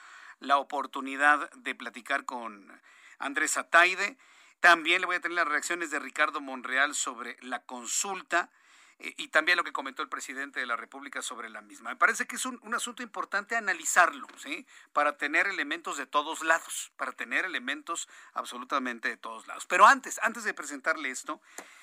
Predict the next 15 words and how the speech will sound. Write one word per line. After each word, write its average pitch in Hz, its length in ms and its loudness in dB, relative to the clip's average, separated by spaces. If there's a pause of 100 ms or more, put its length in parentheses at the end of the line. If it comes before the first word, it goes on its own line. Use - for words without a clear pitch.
(220)
quiero 247 220 2
darle 247 160 2
una 233 180 -2
muy 208 240 -12
buena 196 200 -2
noticia. 151 320 -6
A - 20 -8
mí 202 80 -16
en 214 80 -16
lo 196 80 -12
personal 165 560 -6
me 139 220 -8
da 151 220 -4 (160)
tanto 165 360 -6
gusto, 131 440 -10